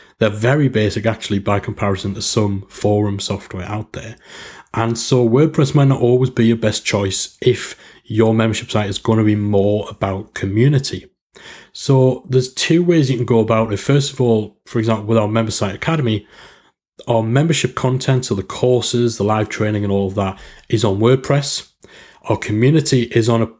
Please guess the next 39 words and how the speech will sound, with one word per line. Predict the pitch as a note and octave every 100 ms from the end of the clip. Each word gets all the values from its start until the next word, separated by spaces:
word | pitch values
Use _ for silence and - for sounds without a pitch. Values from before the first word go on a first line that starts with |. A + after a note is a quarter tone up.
| -
forum | - - C3 C#3 C3
software | - A#2+ - A2 G#2+
called | A#2 A2 G#2+ G2 -
I | A#2 A2
P | G2 - A#2 A2+
Board. | F#2+ F#2
So | - A#2
this | A2 A#2+
is |
from | - G#2+
a |
company | G2 G2+ G#2
called | G2+ F#2+ -
Envision | G2+ G2 G#2 G#2 F#2+
Power. | - G2 F2+ - - -
So | -
this | G#2+
is | A2 G2
I | G#2+ G#2
P | G2+ G#2+ G#2+
Board, | G2+ F#2+ - - - -
by | A2
far | G2+ C#3 C3
my | A#2+
favorite | G#2+ A2 G#2 -
community | G#2+ G2+ F#2+
software. | - A2+ - G2 F2+ - - - - _
But | -
we | C3
have | D#3 D3+
to |
use | C3+ A#2
a |
third | A2+ - B2+ D3+ D3
piece | D3+ C3+
of | -
software | B2+ A2+ A#2 G2+
to | - G2+
make | A2+ B2 B2+ -